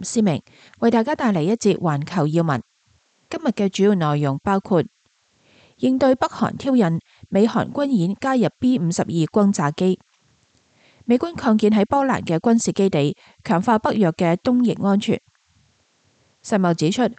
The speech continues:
烏克蘭戰爭同通脹將限制今年嘅貿易增速。路透話，歐盟芯片法最快喺今個月十八號達成協議。波蘭同美國、加拿大企業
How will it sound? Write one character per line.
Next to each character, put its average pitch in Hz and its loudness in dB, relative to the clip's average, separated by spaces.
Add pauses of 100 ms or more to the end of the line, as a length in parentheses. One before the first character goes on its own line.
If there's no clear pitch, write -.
(160)
烏 277 0
克 294 -4
蘭 160 -2
戰 190 -4
爭 233 0
同 - -2
通 262 -2
脹 170 0 (240)
將 269 0
限 220 -2
制 190 0
今 269 -2
年 208 0
嘅 180 0
貿 160 0
易 160 0
增 214 0
速。 247 -2 (1300)
路 226 2
透 254 0
話， 185 0 (260)
歐 339 -10
盟 302 -2
芯 262 -4
片 208 -2
法 165 -2 (300)
最 233 2
快 214 0
喺 233 -2
今 285 -2
個 254 0
月 170 4
十 165 -4
八 170 -2
號 165 0
達 156 -4
成 139 -8
協 160 -4
議。 147 -2 (1000)
波 254 2
蘭 180 2
同 170 -2
美 180 0
國、 196 0
加 269 -10
拿 202 -2
大 165 -4
企 196 -4
業 185 -2